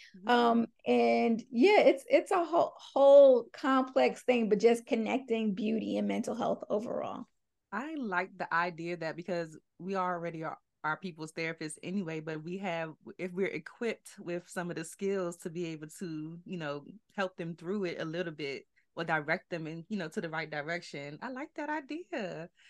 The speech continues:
Speaker 2: Yes,
Speaker 1: especially when it
Speaker 2: thank you.
Speaker 1: comes to the men, because I just sat in on this, um, I say, like, it's a barbershop talk, but they were talking about, um, the overarching message was just about the changes the Department of Education is making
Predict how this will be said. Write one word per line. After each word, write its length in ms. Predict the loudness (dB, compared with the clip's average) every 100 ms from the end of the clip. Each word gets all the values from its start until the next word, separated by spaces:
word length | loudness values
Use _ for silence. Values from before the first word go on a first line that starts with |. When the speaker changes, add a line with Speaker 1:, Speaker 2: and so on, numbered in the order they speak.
| -20 _
Speaker 2:
Yes, 100 | -2 0
Speaker 1:
especially 280 | 0 2
when 120 | 2 0
it 80 |
Speaker 2:
thank 20 | 0
you. 120 | -4
Speaker 1:
comes 60 |
to 180 | -4 -4
the 100 | -2
men, 520 | -4 -6 -4 -4 -6
because 500 | -8 -10 -8 -6 -8
I 100 | -8
just 300 | -8 -8 -8
sat 240 | -6 -6 -6
in 220 | -8 -10 -10
on 200 | -10 -8
this, 300 | -10 -12 -16 -12
um, 420 | -10 -10 -10 -12 -18 -14
I 100 | -10
say, 140 | -8
like, 120 | -8
it's 80 | -8
a 60 | -10
barbershop 640 | -6 -6 -6 -6 -8 -8
talk, 320 | -8 -8 -8 -14 _ _ _ _ _ -10
but 120 | -6
they 140 | -6
were 100 | -6
talking 380 | -6 -4 -4 -4
about, 480 | -4 -4 -4 -6 -8
um, 500 | -8 -8 -8 -10 -14 _ -8
the 100 | -4
overarching 840 | -4 -4 -8 -8 -2 -2 -2 -8
message 360 | -8 -8 -10 -10
was 160 | -10
just 180 | -8 -10
about 400 | -6 -4 -4 -6
the 60 | -12
changes 640 | -10 -8 -6 -8 -10 -12 _ -12
the 260 | -8 -8 -10
Department 460 | -14 -6 -6 -6
of 80 | -10 -10
Education 500 | -12 -10 -10 -8 -10
is 120 | -8
making 520 | -8 -10 -10 -10 -12